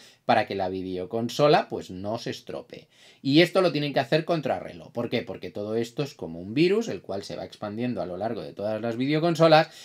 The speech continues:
y muy probablemente le esté afectando cada minuto que pasa a cientos de los usuarios de PlayStation cuatro. De ahí que PlayStation, a través de sus redes sociales, a través de su blog, a través de todos los medios que tiene a mano,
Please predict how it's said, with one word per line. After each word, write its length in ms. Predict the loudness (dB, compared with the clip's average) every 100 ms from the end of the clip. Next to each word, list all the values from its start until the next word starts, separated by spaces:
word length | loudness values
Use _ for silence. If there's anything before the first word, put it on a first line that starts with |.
| -16
y 140 | -10 -8
muy 260 | -4 -4
probablemente 800 | -4 -6 -2 0 0 0 -2 0
le 80 | -2
esté 180 | -2 -4
afectando 600 | -4 -6 -6 -4 -4 -2
cada 240 | 2 2
minuto 320 | 0 -2 -4 -4
que 100 | -2
pasa 300 | 0 0 -2
a 80 |
cientos 600 | -4 -8 -10 -10 -10 -8
de 140 | -8 -8
los 200 | -10 -12
usuarios 480 | -10 -8 -6 -8 -10
de 100 | -10
PlayStation 560 | -10 -12 -10 -6 0
cuatro. 300 | 4 4 4
De 100 | -4
ahí 140 | -4 -2
que 100 | -4
PlayStation, 580 | -4 -4 -2 -2 -2 -6 -12 _
a 60 | -6
través 240 | -4 -4 -4
de 80 |
sus 160 | -6 -6
redes 240 | -6 -4
sociales, 480 | -6 0 4 6 4
a 80 | -2
través 280 | -6 -8 -8
de 100 | -6
su 180 | -4 0
blog, 360 | 4 4 2
a 60 | -4
través 260 | -6 -6 -8
de 100 | -6
todos 260 | -2 -2
los 160 | -4 -6
medios 260 | -4 -4
que 80 | -4
tiene 180 | -2 2
a 20 |
mano, 320 | 2 2 0